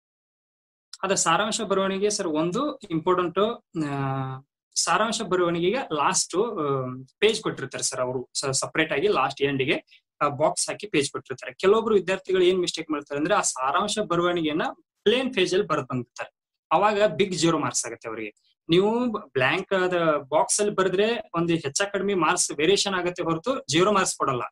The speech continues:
But ಪ್ಲೇನ್ ಪೇಜ್ ಅಲ್ಲಿ ಮಾರ್ಕ್ಸ್ ನೀವು ಏನಾದ್ರೂ ಎಂಟ್ರಿ ಕೊಟ್ಟಿರುತ್ತೆ ಅಂದ್ರೆ, ಸಾರಾಂಶವನ್ನ ಒನ್ ಥರ್ಡ್ ಮಾಡಿ ಬಿಡಿಸಿದ್ರಿ ಅಂದ್ರೆ ಮಾರ್ಕ್ಸ್ ಜೀರೋ ಆಗುತ್ತೆ. ಅಂದ್ರೆ ಆ ವಿದ್ಯಾರ್ಥಿಗೆ, ಆ ಅಭ್ಯರ್ಥಿಗೆ ಅದ್ ಅದ್ರ ಬಗ್ಗೆ ಅರಿವು ಇಲ್ಲ ಅನ್ನೋದನ್ನ ಎದ್ದಿ ತೋ-, ಎತ್ತಿ ತೋರ್ಸುತ್ತೆ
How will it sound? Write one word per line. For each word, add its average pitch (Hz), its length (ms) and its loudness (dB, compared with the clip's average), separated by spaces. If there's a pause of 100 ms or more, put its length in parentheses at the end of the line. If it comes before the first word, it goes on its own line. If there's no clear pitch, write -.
(360)
But - 220 -4
ಪ್ಲೇನ್ 240 300 4 (100)
ಪೇಜ್ 220 220 2
ಅಲ್ಲಿ 214 160 4
ಮಾರ್ಕ್ಸ್ 185 420 0
ನೀವು 175 100 0
ಏನಾದ್ರೂ 170 300 2
ಎಂಟ್ರಿ 143 320 0
ಕೊಟ್ಟಿರುತ್ತೆ 127 500 -6
ಅಂದ್ರೆ, 127 280 0
ಸಾರಾಂಶವನ್ನ 151 640 0 (120)
ಒನ್ 139 280 -2
ಥರ್ಡ್ 170 200 0
ಮಾಡಿ 147 220 0
ಬಿಡಿಸಿದ್ರಿ 147 600 0
ಅಂದ್ರೆ 135 180 0 (600)
ಮಾರ್ಕ್ಸ್ 202 440 0 (120)
ಜೀರೋ 190 220 4
ಆಗುತ್ತೆ. 143 260 -2
ಅಂದ್ರೆ 180 160 2
ಆ 180 160 4
ವಿದ್ಯಾರ್ಥಿಗೆ, 190 640 0 (180)
ಆ 143 320 2
ಅಭ್ಯರ್ಥಿಗೆ 202 500 2
ಅದ್ 185 240 2
ಅದ್ರ 160 160 -2
ಬಗ್ಗೆ 151 240 0 (380)
ಅರಿವು 233 220 4
ಇಲ್ಲ 202 200 6
ಅನ್ನೋದನ್ನ 165 440 0
ಎದ್ದಿ 156 300 2
ತೋ-, 151 240 -2
ಎತ್ತಿ 160 220 -2
ತೋರ್ಸುತ್ತೆ 143 580 -6